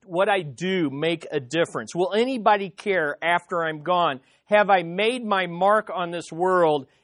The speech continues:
and will anyone even notice? Hunger for security. Do I belong? Am I wanted? Am I forgiven? Hunger for more power, hunger to be a better performer,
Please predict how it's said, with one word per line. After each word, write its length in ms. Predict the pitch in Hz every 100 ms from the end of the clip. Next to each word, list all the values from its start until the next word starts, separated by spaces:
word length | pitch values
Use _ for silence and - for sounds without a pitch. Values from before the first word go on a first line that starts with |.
| _
and 220 | 165 160
will 220 | 160 156 -
anyone 600 | 185 202 185 170 165 160
even 440 | 160 165 156 143 139 _ -
notice? 880 | 139 151 151 123 - - - - _ _ _ _ _ _ _ -
Hunger 360 | 202 214 220
for 180 | - 208
security. 720 | - 190 - 220 214 139 107 _ _ _ _ _ _ _ _ 147
Do 140 | 180
I 140 | 185
belong? 540 | 180 196 220 240 170 - _ _ _ -
Am 200 | 147 175
I 120 | 190
wanted? 440 | 196 202 240 143 85 _ _ _ _ _ _ 156
Am 240 | 170 180
I 140 | 175
forgiven? 560 | 170 196 175 202 208 104 _ _ _ _ _ _ 185
Hunger 300 | 220 240 233
for 160 | 208
more 260 | 190 190 175
power, 640 | - 202 202 226 247 285 - _ _ _ -
hunger 340 | 214 220 233
to 80 | 214
be 220 | 175 196
a 40 | 151
better 360 | 135 196 214
performer, 880 | 208 156 - 208 226 254 262 247